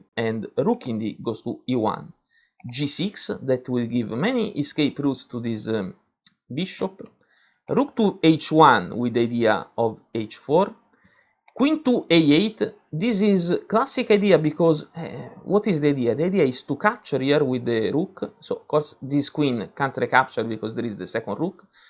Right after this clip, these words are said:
But when the pawn will recapture, then rook to C eight will win the queen. So,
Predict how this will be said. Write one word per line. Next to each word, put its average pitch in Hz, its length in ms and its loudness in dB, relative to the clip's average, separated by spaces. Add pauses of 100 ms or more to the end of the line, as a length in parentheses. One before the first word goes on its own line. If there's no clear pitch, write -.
(180)
But 165 320 -2 (300)
when 233 260 0
the 175 80 2
pawn 131 260 -2
will 254 140 -2
recapture, - 640 -4
then 123 280 -6 (720)
rook 214 260 -4
to 143 60 -8
C 123 180 -4
eight 117 180 -4
will 123 220 -2
win 120 200 -2
the 110 80 -4
queen. - 320 -12 (500)
So, - 280 6